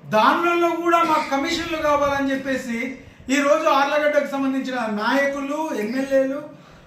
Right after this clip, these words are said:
ఎమ్మెల్యే వీళ్ళందరూ అనుచరులు ఈరోజు వాళ్ళ దగ్గరికి పోయి బెదిరియడం పడింది, బెదిరియడం మొదలుపెట్టారు. ఎస్సీ లోన్లు,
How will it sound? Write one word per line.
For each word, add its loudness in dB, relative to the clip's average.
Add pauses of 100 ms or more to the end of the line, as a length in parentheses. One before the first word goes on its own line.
ఎమ్మెల్యే 0
వీళ్ళందరూ -4
అనుచరులు -4 (460)
ఈరోజు 2
వాళ్ళ 2
దగ్గరికి -4
పోయి -8
బెదిరియడం -4
పడింది, -4
బెదిరియడం -4
మొదలుపెట్టారు. -6 (1300)
ఎస్సీ 0
లోన్లు, 0